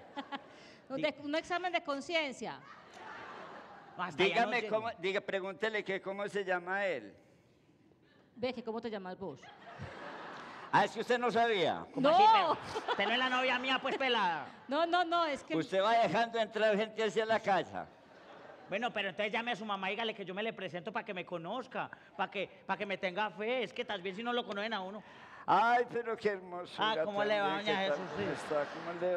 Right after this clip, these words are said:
Speaker 3: va?
Speaker 2: Me lo va a
Speaker 1: ¿Cómo le
Speaker 2: quitar.
Speaker 1: va?
Speaker 3: ¿Usted cómo se llama, jovencito? Ah,
Speaker 1: Mucho
Speaker 3: pero es que ese, este es Suso.
Speaker 1: Claro, claro.
Speaker 3: Este, ah, no.
Speaker 1: Más conocido como Brad Pitt.
Speaker 3: Ve, ve, esa es
Speaker 1: No.
Speaker 3: una belleza. Vaya, haga los oficios. Usted me hace el favor, mamita.
Speaker 1: Sí.
Speaker 3: Venga, venga
Speaker 1: Entonces
Speaker 3: pa'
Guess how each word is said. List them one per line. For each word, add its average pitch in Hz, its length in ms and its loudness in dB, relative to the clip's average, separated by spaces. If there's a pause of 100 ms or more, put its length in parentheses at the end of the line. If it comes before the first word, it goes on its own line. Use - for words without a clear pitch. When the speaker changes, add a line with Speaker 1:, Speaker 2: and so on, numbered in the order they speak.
Speaker 3:
va? 170 220 4 (140)
Speaker 2:
Me 262 120 -2
lo 277 100 4
va 262 60 4
a - 20 4
Speaker 1:
¿Cómo 196 220 2
le 208 60 6
Speaker 2:
quitar. 208 140 4 (160)
Speaker 1:
va? 202 60 0
Speaker 3:
¿Usted 170 260 -2
cómo 175 200 -4
se 170 120 -4
llama, 180 280 2
jovencito? 165 840 -2
Ah, - 60 2
Speaker 1:
Mucho 160 100 6
Speaker 3:
pero 185 140 4
es 226 80 6
que 220 140 4
ese, 214 220 2
este 190 260 0
es - 60 -4
Suso. 262 840 4
Speaker 1:
Claro, 220 600 4
claro. 240 360 4
Speaker 3:
Este, 196 300 4
ah, 190 380 6
no. 208 180 -2
Speaker 1:
Más 185 180 4
conocido 240 500 0
como 240 240 2
Brad 214 320 2
Pitt. 214 260 -2
Speaker 3:
Ve, 196 100 0
ve, 170 440 2 (720)
esa 165 260 2
es 180 80 -4
Speaker 1:
No. 226 80 4
Speaker 3:
una 208 140 6
belleza. 185 500 4
Vaya, 185 300 2
haga 233 180 4
los 214 220 -2
oficios. 202 500 0
Usted 214 340 0
me 220 120 -2
hace 220 180 2
el 233 80 -2
favor, 202 380 2
mamita. 233 440 2
Speaker 1:
Sí. 202 60 4
Speaker 3:
Venga, 180 240 -2 (220)
venga - 160 4
Speaker 1:
Entonces 214 260 2 (100)
Speaker 3:
pa' 185 60 6